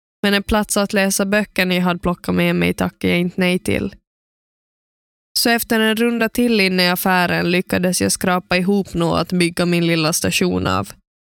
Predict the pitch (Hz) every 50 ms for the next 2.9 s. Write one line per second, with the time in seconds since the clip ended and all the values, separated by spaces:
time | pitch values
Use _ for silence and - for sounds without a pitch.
0 | _ _ _ _ _ _ _ _ _ _ _ _ _ _ _ _ _ _ _ _
1 | - - 247 240 233 220 - - 226 202 202 - - 185 185 175 - 190 185 190
2 | 190 - - - - 190 - - 196 190 196 196 202 - - - -